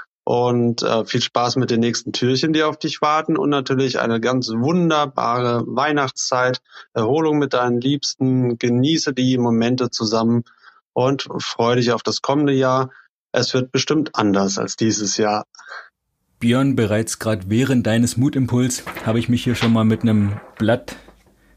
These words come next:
Speaker 2: bewaffnet und einem Stift. Danke, weil da schreibe ich jetzt gleich mal drauf. Liste meiner Erfolge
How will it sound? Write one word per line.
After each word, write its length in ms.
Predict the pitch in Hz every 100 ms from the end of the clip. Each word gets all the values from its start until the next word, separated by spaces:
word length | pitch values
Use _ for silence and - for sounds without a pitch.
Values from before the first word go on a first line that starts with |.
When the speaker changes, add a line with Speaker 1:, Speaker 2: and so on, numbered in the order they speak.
| _
Speaker 2:
bewaffnet 540 | 120 101 117 110 127 110
und 120 | 110
einem 160 | 107
Stift. 580 | 101 - 151 - - - - - - - - _
Danke, 380 | - 117 139 131
weil 100 | 110
da 140 | 104 113
schreibe 240 | - 110
ich 40 |
jetzt 160 | 113 -
gleich 220 | 110 113
mal 140 | 117 104
drauf. 600 | 95 110 120 - - - _ _ - - _ -
Liste 720 | 110 110 - - 113 110 104 - - _ _ _ _ _ - _ _ -
meiner 640 | 107 104 117 113 110 95 - _ _ _ _ _ _ -
Erfolge 880 | 101 - - 117 123 117 117 120